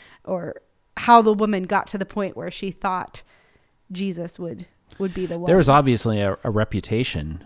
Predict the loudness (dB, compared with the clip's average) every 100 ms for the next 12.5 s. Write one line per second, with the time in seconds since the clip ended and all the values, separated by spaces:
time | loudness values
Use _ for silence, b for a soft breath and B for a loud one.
0 | 2 4 6 4 2 0 0 0 0 -2
1 | 0 0 -2 -4 -4 -2 -4 -2 0 2
2 | 2 2 0 0 2 0 -2 b b b
3 | b _ 0 2 2 2 2 2 2 0
4 | -2 -2 -2 -8 -16 _ _ _ -8 0
5 | 0 2 0 0 0 -4 -6 -4 -2 -2
6 | -4 -6 -6 -4 -4 -2 -2 -2 -6 -8
7 | -8 -6 -6 -6 -6 -10 -12 -8 -6 -6
8 | -10 b b b b b -4 -2 -2 -6
9 | -10 -10 -4 2 2 2 -2 -6 -6 _
10 | -20 B B B B 0 -2 -8 -2 0
11 | 2 -2 -2 -12 -4 0 2 2 2 2
12 | 0 0 0 -2